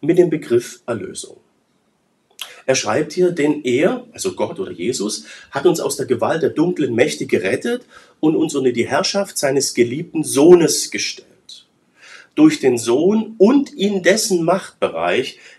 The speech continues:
ist uns Erlösung zuteil geworden, unsere Schuld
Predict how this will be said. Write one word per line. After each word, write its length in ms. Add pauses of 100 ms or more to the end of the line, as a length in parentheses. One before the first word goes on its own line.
(120)
ist 240
uns 340
Erlösung 1080 (140)
zuteil 680
geworden, 580
unsere 400
Schuld 500